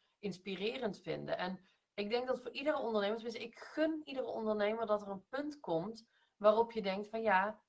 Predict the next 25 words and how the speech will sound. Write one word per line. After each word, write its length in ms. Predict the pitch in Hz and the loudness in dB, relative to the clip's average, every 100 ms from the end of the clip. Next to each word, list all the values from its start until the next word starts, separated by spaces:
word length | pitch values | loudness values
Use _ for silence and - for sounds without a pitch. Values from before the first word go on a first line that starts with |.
| _ - | _ 2
maar 180 | 202 202 | 2 2
ik 140 | 220 | 2
wil 100 | 220 214 | 2 2
liever 280 | 240 226 208 | 0 0 0
dat 160 | 202 | 0
ze 80 | 214 | 0
mij 200 | 196 190 | 0 0
volgen 500 | 226 247 - 208 - | 0 0 0 -4 -2
om, 260 | 220 202 - | -2 -2 -4
om 360 | 185 175 175 190 | -4 -2 -4 0
mij, 400 | 262 277 170 165 | 2 4 2 0
niet 220 | 202 208 | -2 -2
om 140 | 214 | -4
wie 160 | 202 202 165 | -4 -6 -8
ik 100 | 156 _ _ | -14 _ _
doe 280 | 302 311 311 _ | 0 0 -4 _
dat 280 | 196 185 185 | -4 -2 -2
ik 180 | 175 160 | -6 0
ben, 320 | 156 147 208 | 0 0 -4
maar 140 | 226 | -4
om 160 | 202 202 | -2 -4
wie 180 | 180 170 | -4 -6
ik 180 | 170 - | -6 -6
echt 380 | 285 302 - - _ _ _ _ | -2 -2 -6 -20 _ _ _ _
ben." 560 | 147 - - 113 - | -6 -2 -2 -6 -18